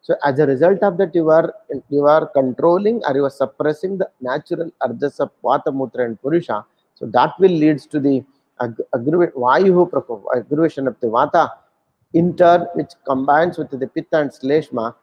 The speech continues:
and it will again goes to the Urdhva, Adha and the Tiryak directions and leads to the development of the disease, Shosha Roga. Next.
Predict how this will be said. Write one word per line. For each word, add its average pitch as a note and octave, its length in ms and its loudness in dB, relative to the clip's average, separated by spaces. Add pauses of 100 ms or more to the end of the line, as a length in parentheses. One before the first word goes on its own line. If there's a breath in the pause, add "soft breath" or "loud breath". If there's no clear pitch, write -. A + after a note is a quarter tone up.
(240)
and C#3 320 -2 (160)
it C3+ 160 -6
will D3 220 -2
again D3 360 2 (220)
goes C3+ 160 -2
to D3+ 120 -8
the C3 120 -8 (240)
Urdhva, D#3 460 0 (260)
Adha C3 400 0
and D3+ 400 -4
the D#3+ 80 -8
Tiryak C3+ 460 0
directions A#2 600 0 (300)
and B2+ 160 -6
leads C#3+ 280 -4
to C#3 100 -12
the B2+ 100 -6
development A#2 520 -4
of G2+ 100 -10
the - 60 -10
disease, C3 400 -6
Shosha G#2+ 460 -6
Roga. F#2 260 -6
Next. C3 260 -6